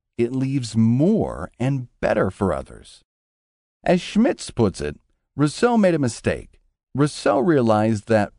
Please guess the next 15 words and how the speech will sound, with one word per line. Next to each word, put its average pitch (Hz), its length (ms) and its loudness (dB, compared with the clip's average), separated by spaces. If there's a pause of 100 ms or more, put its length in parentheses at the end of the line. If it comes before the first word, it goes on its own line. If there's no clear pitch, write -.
appropriating 110 1120 0
unknown 147 400 2
resources 107 760 -2
for 117 160 -2
oneself 98 800 0 (300)
decreases 139 760 -4
the 104 140 -4
stock 87 500 -2
of 117 220 -2
unknown 104 460 2
resources 101 840 -4
that 87 240 -4
can 110 160 0
be 82 240 -6
appropriated. 110 840 -6